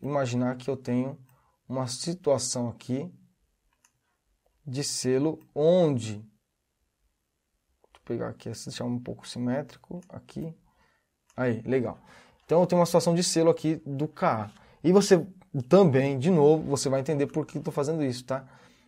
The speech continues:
Fala, "Ah, mas vai tá, vai, já vai estar selado aqui, Everton." Tudo bem. Só que o mais importante é o que vai acontecer agora com o K D, ó. Por quê? É, eu vou pegar agora o K D e vou adicionar, adicionar ele aqui assim, ó, a, a ele, na verdade, a ele,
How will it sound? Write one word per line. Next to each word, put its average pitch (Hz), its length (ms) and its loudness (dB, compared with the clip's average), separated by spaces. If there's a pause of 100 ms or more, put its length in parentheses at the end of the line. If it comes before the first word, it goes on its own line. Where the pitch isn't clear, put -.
(100)
Fala, 175 180 2
"Ah, 196 40 4
mas 160 120 6
vai 147 100 6
tá, 160 120 0
vai, 160 200 2
já 147 160 2
vai 147 140 6
estar 170 220 -2
selado 156 360 2
aqui, 160 260 -2
Everton." 120 380 -2 (140)
Tudo 156 160 -2
bem. 131 280 -2 (220)
Só 139 140 -6
que 127 100 -2
o 156 120 4
mais 151 360 4
importante 156 640 0
é 131 40 6
o 143 60 4
que 143 120 -8
vai 143 120 6
acontecer 143 360 -2
agora 143 340 4
com 156 180 -2
o 147 60 -4
K 180 160 -2
D, 135 240 0
ó. 117 120 -4 (360)
Por 240 160 6
quê? 143 320 2 (280)
É, 147 220 4
eu 202 60 10
vou 226 80 8
pegar 170 280 8
agora 139 260 6
o 127 60 0
K 127 160 -2
D 127 420 4
e 139 100 0
vou 147 180 4
adicionar, 147 680 2
adicionar 131 400 0
ele 127 140 4
aqui 120 140 -2
assim, 156 320 -2
ó, 120 220 -2
a, 139 360 4 (160)
a 147 140 6
ele, 156 260 8
na 131 100 0
verdade, 123 680 4
a 131 160 2
ele, 135 340 0